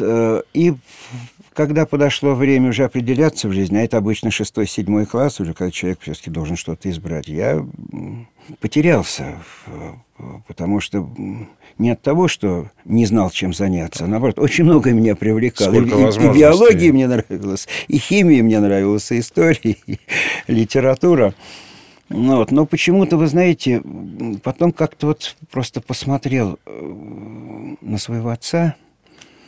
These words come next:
Speaker 1: на его образ жизни, на его образ мысли. И подумал, что я вот в-, просто в друг-, другой образ жизни, я, э, смогу ли я вот принять другое, потому что я понимал, что занятие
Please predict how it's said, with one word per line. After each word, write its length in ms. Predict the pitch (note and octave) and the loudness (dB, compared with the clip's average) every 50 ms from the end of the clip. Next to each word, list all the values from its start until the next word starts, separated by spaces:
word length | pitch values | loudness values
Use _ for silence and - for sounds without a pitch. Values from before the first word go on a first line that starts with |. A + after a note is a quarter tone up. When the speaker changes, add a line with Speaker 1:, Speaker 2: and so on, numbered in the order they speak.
| _ _ _ _ _ _ _ _ _ - | _ _ _ _ _ _ _ _ _ -6
Speaker 1:
на 140 | A2 A2 A#2 | -2 0 0
его 220 | B2 B2 D3 D#3+ | 0 2 2 2
образ 240 | C#3+ B2+ A#2+ C3 A2 | 2 2 0 -2 -2
жизни, 440 | G2 E2+ F2 F#2+ G2+ G2+ F#2+ E2+ G2 | -2 -4 -2 0 0 0 0 0 0
на 20 | G2 | 0
его 200 | G2+ A2 A#2+ C3 | 2 2 0 0
образ 300 | B2 A#2 A#2+ A#2+ - - | 0 -2 -4 -4 -4 -2
мысли. 560 | G2 F#2+ F#2 F#2 E2+ - - - E2 E2 F2 - _ _ _ _ _ _ _ _ _ | -2 0 0 0 -2 -4 -6 -6 -6 -8 -8 -10 _ _ _ _ _ _ _ _ _
И 120 | - B2 | -6 -4
подумал, 500 | B2 - C#3+ C#3+ C#3+ D3+ F3+ F#3 F3+ E3 | -2 0 0 2 2 2 4 4 4 4
что 240 | C#3 - - - C#3+ | 4 2 0 0 0
я 240 | C#3+ C3+ D3+ E3 D#3 | 2 4 4 4 4
вот 320 | C#3+ - - - - - | 4 2 -2 -4 -8 -10
в-, 420 | - - - A2 - - - - F#2 - | -8 -8 -8 -8 -10 -12 -14 -14 -14 -10
просто 300 | - - - - - - | -4 -2 -2 -2 0 -2
в 80 | B2+ A#2 | -2 0
друг-, 400 | A#2+ C3+ D3+ D#3 C#3+ C3+ B2 - | 2 4 4 4 2 0 -4 -4
другой 460 | C3+ C3 D3 C#3+ B2+ C3 D3+ D#3+ E3 | 0 2 2 2 4 4 6 6 8
образ 300 | E3 D#3+ C#3 C3+ D3+ C#3 | 8 6 6 4 2 2
жизни, 500 | C3 B2 B2 F3+ A3 G#3 E3+ B2 C3+ C3 | 0 0 0 2 2 2 4 4 4 4
я, 560 | B2 A#2 G#2+ G#2+ A#2+ C#3 D3+ E3 D#3+ - - - - _ _ - _ _ - - - _ - _ _ _ _ _ | 4 2 2 0 2 2 4 4 2 0 -2 -6 -12 _ _ -20 _ _ -20 -20 -20 _ -20 _ _ _ _ _
э, 220 | - G2 G2+ G#2 G2+ E2 C#2 - _ - _ _ _ _ | -6 -2 0 0 0 -2 -4 -8 _ -20 _ _ _ _
смогу 520 | - - - C3+ C#3 D3 C#3+ C#3+ D#3+ F3 D#3 | -10 -2 0 2 2 2 2 2 2 4 4
ли 140 | A#2 A2+ | 4 4
я 220 | A#2 A2 A2 G#2+ G2 | 4 4 4 2 2
вот 140 | F#2+ F#2 - | 0 -2 -6
принять 500 | _ - G#2 A2 B2+ D3+ F#3 F3+ D3 G#2 | _ -4 -2 0 2 4 4 2 2 2
другое, 360 | G#2+ G#2 A2 G#2 B2+ D3 C#3+ | 0 0 0 2 2 2 2
потому 280 | - - - B2 A#2+ | 2 0 0 0 0
что 140 | A2+ - - | 0 0 -2
я 80 | B2+ A#2 | -2 -2
понимал, 420 | - - C3 C#3+ C3 A2+ G2 F2+ | 0 0 2 4 4 4 2 0
что 200 | E2 - - G2+ | -2 -4 -4 -4
занятие 720 | F2 E2 A2 A2 A2 G#2+ G2 F2 - - F#2+ F2 E2+ D#2+ | 0 0 2 2 2 2 0 -2 -4 -6 -8 -8 -8 -8